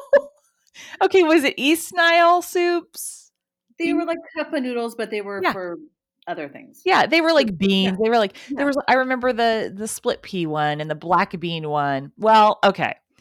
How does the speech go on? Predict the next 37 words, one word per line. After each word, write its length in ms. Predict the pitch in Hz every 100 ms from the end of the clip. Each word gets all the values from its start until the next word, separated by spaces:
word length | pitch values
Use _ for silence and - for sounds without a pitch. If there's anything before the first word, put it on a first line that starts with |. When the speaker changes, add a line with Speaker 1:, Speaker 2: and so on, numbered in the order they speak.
| _
Speaker 1:
So 160 | -
I 20 | 254
had 100 | 277
a 40 |
big 260 | 196 185 170
case 260 | 160 127
of 100 | - -
those. 140 | - _ _ _ _ _ _ _ _ _
And 120 | 302 302
so 180 | 330
I 80 | 320
didn't 200 | 370 330
have 140 | 240 175
a 40 |
lot 280 | 139 123 123
of 80 | 147
money. 280 | 180 269
I 80 | 285
didn't 200 | 254 247
have 100 | 247
a 60 | 240
lot 160 | 247
of 100 | 240
things 320 | - 381 320 226
in 140 | 165
my 120 | 127
case 340 | 120 - 110 -
this 180 | -
one 180 | 131 92
day. 220 | 113 196
And 120 | 285 285
so 120 | 339
I'd 160 | 359 -
eaten 380 | 247 226 302 -
a 120 | 233
black 440 | 180 143 139 -
bean 440 | - 127 123 143